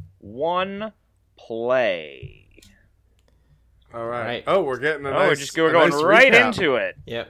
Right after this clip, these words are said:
Speaker 3: little, little
Speaker 1: Well,
Speaker 3: recap
Speaker 1: there would
Speaker 3: here.
Speaker 1: be, yeah, there would be no intro, raw intro, 'cause,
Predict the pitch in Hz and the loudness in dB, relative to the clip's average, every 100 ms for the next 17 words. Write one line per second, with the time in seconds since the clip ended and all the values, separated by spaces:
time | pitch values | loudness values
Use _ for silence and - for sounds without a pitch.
0 | - 117 113 110 110 117 120 214 214 214 | -12 -8 -8 -8 -4 0 2 2 2 2
1 | 226 220 220 233 285 196 180 185 202 226 | 2 2 0 4 4 4 2 4 2 0
2 | 214 214 202 196 254 233 180 165 156 151 | 0 0 0 -2 -4 -4 0 2 4 0
3 | 175 156 180 220 147 147 190 156 156 | -4 -2 2 2 0 -2 -2 -2 -4